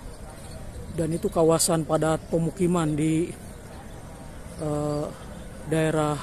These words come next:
Pegunungan Utara, Bandung. Kalau dari sini terlihat, eh, malam-malam sinar-sinar lampu yang gemer-, <laughs> gemerlap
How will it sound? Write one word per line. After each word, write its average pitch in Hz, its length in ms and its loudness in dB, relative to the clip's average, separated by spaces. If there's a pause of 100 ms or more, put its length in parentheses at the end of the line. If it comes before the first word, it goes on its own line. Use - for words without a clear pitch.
(140)
Pegunungan 160 640 2
Utara, 160 480 0 (1000)
Bandung. 160 520 4 (2000)
Kalau 156 200 2
dari 160 160 4
sini 180 320 2
terlihat, 165 560 0
eh, 156 240 0
malam-malam 156 640 0 (1120)
sinar-sinar 160 920 2 (200)
lampu 160 480 4
yang 151 480 2 (560)
gemer-, 160 480 4 (560)
<laughs> 175 240 2 (480)
gemerlap 165 400 6